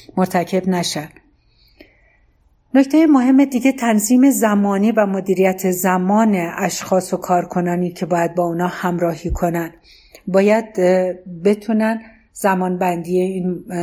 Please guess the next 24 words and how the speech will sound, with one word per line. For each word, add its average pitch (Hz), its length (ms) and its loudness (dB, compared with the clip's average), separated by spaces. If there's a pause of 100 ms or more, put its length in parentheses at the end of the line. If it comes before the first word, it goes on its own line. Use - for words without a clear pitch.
(180)
رفتار، 175 840 -4
اه، 190 1000 -8 (160)
افراد 185 440 -2
کادر 180 400 -2
درمان 175 600 -4
با 170 100 -4
رفتار 208 840 -2 (340)
افراد، 214 600 0
اه، 233 800 -4
متخصص 190 840 -2
در 220 160 2
حوزه‌های 190 1040 -2 (460)
مثل 185 240 0
روانشناسی، 175 800 -4
مددکاری 175 720 -4
یا 175 260 -2 (320)
مربیان 175 500 0
بازی 175 380 -2
و 175 40 0
سرگرمی 170 720 -4
و 170 120 -10
قصه 170 320 -4
گویی 170 380 -2
رو 175 380 -4